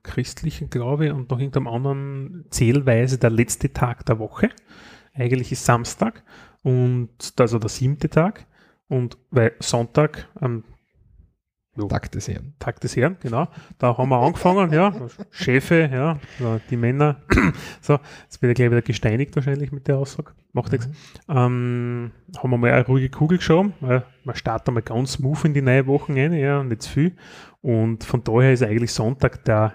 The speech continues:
Speaker 1: erste Tag, ja. Äh, hat sich irgendwann einmal eingebürgert, dass aber eigentlich Sonntag der letzte Tag der Woche ist.
Speaker 2: Ja,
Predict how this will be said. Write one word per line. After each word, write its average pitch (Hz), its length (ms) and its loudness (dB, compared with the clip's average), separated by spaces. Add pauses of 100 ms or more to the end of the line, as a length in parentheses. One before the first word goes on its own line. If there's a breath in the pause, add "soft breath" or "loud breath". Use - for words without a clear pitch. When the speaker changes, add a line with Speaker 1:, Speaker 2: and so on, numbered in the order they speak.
Speaker 1:
erste 127 380 -4
Tag, - 480 -6 (120)
ja. 131 180 0 (460 loud breath)
Äh, 110 1160 -2
hat 113 220 0
sich 143 120 -2
irgendwann 131 360 4
einmal 120 200 4
eingebürgert, 147 760 2
dass 135 160 0
aber 120 180 2
eigentlich 120 340 2
Sonntag 113 360 -2
der 127 100 4
letzte 110 320 -2
Tag - 260 -6
der 120 100 2
Woche 127 260 -4
ist. - 340 -6 (680 loud breath)
Speaker 2:
Ja, 92 160 4